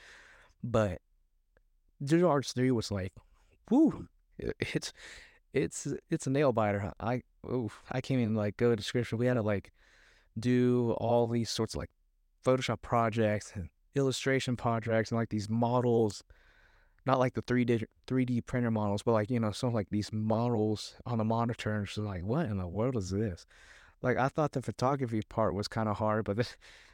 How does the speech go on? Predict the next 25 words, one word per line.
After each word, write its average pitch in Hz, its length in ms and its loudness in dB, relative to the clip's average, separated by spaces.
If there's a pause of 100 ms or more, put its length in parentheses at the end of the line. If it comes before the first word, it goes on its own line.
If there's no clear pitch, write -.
(140)
this 131 220 2
was 110 140 -4
on 101 180 0
a 95 60 -6
different 92 380 -4
level. 95 360 -2 (260)
And 120 120 -2
then 131 120 2
we 135 120 0
had 123 160 2
to 120 40 -2
do, 123 180 2
like, 107 180 0
history, 117 560 0
like, 110 320 -2 (580)
I 139 40 2
wanna 139 120 2
say 110 220 0
history 135 420 -2
lesson 131 380 0
on 135 160 0
stuff 127 240 -2
like 135 140 0
that, 131 100 0
but, 110 180 2